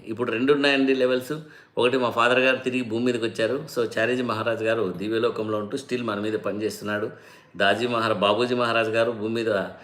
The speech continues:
ఆ దివ్యలోకంలో ఉంటూ భూమి మీద పనిచేస్తున్నాడు. లాలాజీ మహారాజ్ గారు కూడా ఆ దివ్యలోకంలో ఉంటూ భూమి మీద మనందరి మీద పనిచేస్తున్నాడు. అదొక లెవెల్ అయితే, మనం మన కర్మల్ని, మన సంస్కారాలను అట్లే పెట్టుకుంటూ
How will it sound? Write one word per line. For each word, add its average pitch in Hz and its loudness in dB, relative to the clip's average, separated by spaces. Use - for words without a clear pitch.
ఆ 92 0
దివ్యలోకంలో 120 2
ఉంటూ 117 -2
భూమి 107 -2
మీద 113 0
పనిచేస్తున్నాడు. 104 0
లాలాజీ 107 2
మహారాజ్ 107 0
గారు 107 0
కూడా 101 -2
ఆ 92 0
దివ్యలోకంలో 117 0
ఉంటూ 113 -4
భూమి 107 -4
మీద 123 2
మనందరి 104 0
మీద 110 -2
పనిచేస్తున్నాడు. 98 -4
అదొక 120 4
లెవెల్ 120 4
అయితే, 120 4
మనం 120 2
మన 117 2
కర్మల్ని, 127 2
మన 120 0
సంస్కారాలను 110 0
అట్లే 101 -2
పెట్టుకుంటూ 101 -4